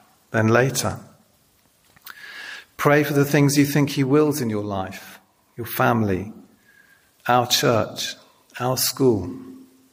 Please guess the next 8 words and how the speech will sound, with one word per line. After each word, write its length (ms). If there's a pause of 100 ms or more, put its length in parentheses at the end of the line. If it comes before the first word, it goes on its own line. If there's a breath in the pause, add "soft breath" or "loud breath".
(600 soft breath)
your 140
business 720 (120)
and 160
workplace, 760 (840)
the 100
concerns 680
you 80
have. 560